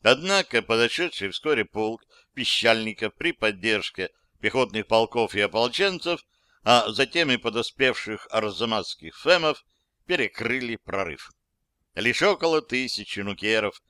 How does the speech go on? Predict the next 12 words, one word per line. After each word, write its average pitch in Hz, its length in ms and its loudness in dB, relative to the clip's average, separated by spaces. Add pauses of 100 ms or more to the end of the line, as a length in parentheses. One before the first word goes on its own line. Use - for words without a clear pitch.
(300)
смогли 110 420 0
уйти 147 400 -2
через 98 320 -4
засеку 110 600 -6
в 73 80 -14
лес. - 520 -10 (840)
Арзамасская 104 680 2
пехота 147 560 -2 (440)
продолжила 151 680 4
движение 123 680 -4
к 85 80 -20
дороге. 82 480 -6